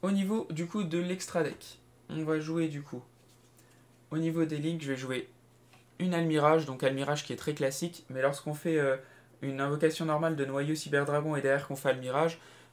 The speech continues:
euh, on peut par exemple aller chercher Usine et permettre d'activer Usine, donc Almirage qui est très, très fort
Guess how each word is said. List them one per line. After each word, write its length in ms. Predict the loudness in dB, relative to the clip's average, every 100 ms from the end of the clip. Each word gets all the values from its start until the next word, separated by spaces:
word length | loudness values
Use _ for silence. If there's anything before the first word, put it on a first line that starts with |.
| -10 -4
euh, 180 | -2 -2
on 60 | -4
peut 160 | -2
par 140 | 4 4
exemple 300 | 4 0 2
aller 140 | 2
chercher 380 | 0 -2 -2 -2
Usine 380 | -2 -2 -2 -2
et 100 | -4
permettre 360 | -2 0 0 0
d'activer 380 | -2 -4 -4
Usine, 380 | -4 -4 -6 -6 -10 -14
donc 140 | -2
Almirage 360 | 0 2 -2 -2
qui 80 | -6
est 100 | -6
très, 180 | -4 -4
très 180 | -4
fort 300 | -2 0 -2